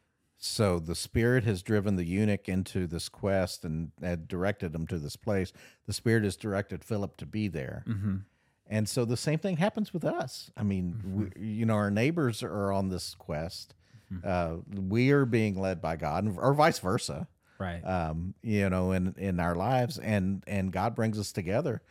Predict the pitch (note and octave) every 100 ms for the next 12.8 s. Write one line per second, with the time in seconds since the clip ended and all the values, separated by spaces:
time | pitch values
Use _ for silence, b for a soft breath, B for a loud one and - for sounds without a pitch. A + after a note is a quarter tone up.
0 | b b b b - B2+ D3+ F#3 A#2 G#2+
1 | - - - G#2+ A2+ B2 A#2+ _ - F#2
2 | G2 F#2 F#2+ D#2+ D2+ - - D2+ D2+ D#2
3 | D#2 D#2 - - - - - - _ _
4 | _ _ - F#2+ F2 - _ _ - A2
5 | A2 - - A#2 A2 G2 - _ _ _
6 | _ _ - A2 C#3 C3+ B2 - - -
7 | G#2+ C3 A2+ - - A2+ G#2 G2 F#2+ F2
8 | - _ _ _ _ _ _ _ _ _
9 | _ A2+ G2 F2+ - - _ _ _ _
10 | _ _ _ - B2+ A#2+ A#2 G#2+ A#2+ B2+
11 | B2+ B2 A#2 G#2 F#2+ A2+ A2 - G#2+ G2+
12 | G2+ G2+ F2+ - A#2 G2 F#2 -